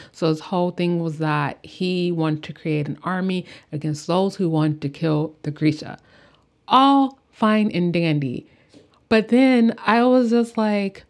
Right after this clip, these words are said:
when you, when that's your motivation and that happened, like, centuries ago, and then you created the Fold, which I'm, I believe he wasn't trying to create the Fold. I believe it was an accident.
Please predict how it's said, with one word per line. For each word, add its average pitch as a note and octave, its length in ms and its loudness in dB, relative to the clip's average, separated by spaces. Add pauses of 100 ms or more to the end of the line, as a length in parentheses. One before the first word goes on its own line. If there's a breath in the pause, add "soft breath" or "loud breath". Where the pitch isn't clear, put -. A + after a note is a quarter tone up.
(260)
when G3+ 440 0
you, F#3+ 640 0
when E3+ 160 0
that's G3+ 220 -2
your A#3+ 100 2
motivation F#3 580 0
and D3+ 180 0
that F3 180 0
happened, F3+ 320 -4
like, D#3 300 -4
centuries E3 680 -6
ago, D3+ 580 -4 (460 loud breath)
and D3+ 720 0
then F#3 160 2
you F#3+ 160 0
created F#3 460 0
the F#3 80 -6
Fold, D3 560 0
which D#3 240 -2
I'm, D#3 340 0 (140)
I C4+ 300 4
believe E3+ 600 0
he G3+ 220 -4
wasn't E3+ 460 -6 (280 loud breath)
trying D3+ 480 -2
to F3+ 220 -6
create G#3 380 -4
the G3 100 -10
Fold. G#3+ 260 -2
I E3 100 -4
believe D#3+ 400 -4
it D3+ 40 -2
was D3 140 -4
an C#3+ 60 -10
accident. F#3 540 -4